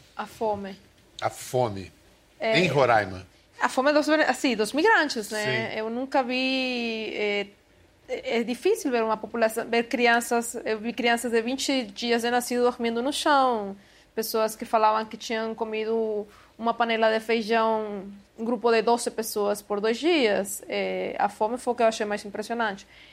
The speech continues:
Speaker 1: Eu vi também muitas iniciativas de pessoas que cozinhavam quilos e quilos de comida para levar nessa Praça Simão Bolívar, em outros lugares onde eles se ocupam.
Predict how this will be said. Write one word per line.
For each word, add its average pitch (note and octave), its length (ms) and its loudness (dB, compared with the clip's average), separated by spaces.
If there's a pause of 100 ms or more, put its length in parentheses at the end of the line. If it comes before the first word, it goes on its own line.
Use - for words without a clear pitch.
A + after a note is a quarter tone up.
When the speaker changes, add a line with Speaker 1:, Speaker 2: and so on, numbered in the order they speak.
(140)
Speaker 1:
Eu A3+ 140 4
vi A#3+ 180 -2
também B3 320 2
muitas A#3 480 -2
iniciativas G#3+ 520 -2
de G3+ 60 -10
pessoas G#3 640 0 (340)
que - 80 -14
cozinhavam G#3+ 720 0 (300)
quilos C4+ 440 2
e C4+ 60 -4
quilos A#3+ 320 -2
de A3+ 80 0
comida A3+ 400 0
para A#3+ 160 4
levar G3 460 2
nessa G3+ 260 -4
Praça G3+ 320 -4
Simão G#3 220 -8
Bolívar, A3+ 480 2
em G3+ 80 -4
outros G3+ 240 -4
lugares G#3 360 0
onde G3+ 200 -2
eles G3 180 0
se A#3 140 -2
ocupam. A#3 600 -2